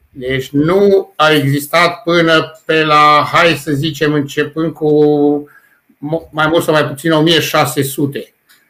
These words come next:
în Anglia, Franța și așa mai departe. În momentul în care devine intenționat, uh, de ce? Și, uh, aici iar e foarte interesant, pentru că iar e vorba de identitate. În Franța, bună oară,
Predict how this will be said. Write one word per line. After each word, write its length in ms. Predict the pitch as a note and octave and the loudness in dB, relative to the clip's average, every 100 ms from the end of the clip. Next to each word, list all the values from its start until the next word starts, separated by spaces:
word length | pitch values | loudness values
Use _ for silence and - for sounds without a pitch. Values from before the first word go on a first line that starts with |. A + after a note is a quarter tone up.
| _ | _
în 500 | - C#3 C3+ C3+ B2+ - | -2 0 2 2 0 -4
Anglia, 540 | - E3+ F3+ D#3 D#3+ D3 | -2 0 0 0 0 -2
Franța 840 | - E3 F3+ F3 D#3+ E3 D#3+ D#3 | -4 -2 0 0 0 -2 0 0
și 120 | D3+ C#3+ | -2 -4
așa 160 | D#3 | -2
mai 120 | D#3 | 0
departe. 540 | D3 - C#3 A#2+ - - _ _ _ - | 0 -2 -4 -4 -10 -20 _ _ _ -4
În 180 | D3 | -2
momentul 340 | D3+ D#3 F3+ F#3 | 0 0 0 -2
în 60 | |
care 200 | E3 F3 | 0 0
devine 540 | D#3+ D#3+ F#3 G3 G3 F#3+ | 2 0 -2 0 0 0
intenționat, 1200 | E3+ F3 C3+ E3 D#3+ - E3 D#3+ G3 E3 - - _ _ _ _ _ | -2 -2 0 -2 -2 -2 0 2 2 0 -2 -10 _ _ _ _ _
uh, 300 | D3+ D3 D3 | 0 2 2
de 120 | D3 D3+ | -2 -2
ce? 420 | - D3+ C3+ - | 0 0 -2 -10
Și, 220 | - - - | -20 -20 -6
uh, 360 | F#3+ F#3+ F3 D#3 | -4 -4 -8 -4
aici 140 | F3+ | -2
iar 160 | G3+ G#3 | 0 0
e 60 | E3+ | 0
foarte 280 | F#3+ E3 | -2 -2
interesant, 580 | D3+ D3 D3+ C#3 C3 - _ | -4 -2 -2 -2 -4 -6 _
pentru 280 | D#3 D3+ E3 | -6 -6 -4
că 120 | F#3 | -2
iar 140 | G#3+ A#3 | 0 2
e 140 | A3 - D#3 - F3 F3 D#3+ D#3 | 0 -2 -12 -10 -4 -2 -2 -4
vorba 240 | F#3+ F#3 | -4 -4
de 100 | E3 | -2
identitate. 640 | D#3 D#3 C#3 D3+ D3 C#3+ D#3 | -2 -4 -4 -2 -2 -2 -4
În 100 | D#3 | -2
Franța, 380 | G#3+ G#3 - | 0 0 0
bună 220 | C#3+ C3+ C3 | -2 0 0
oară, 240 | A#2 | -2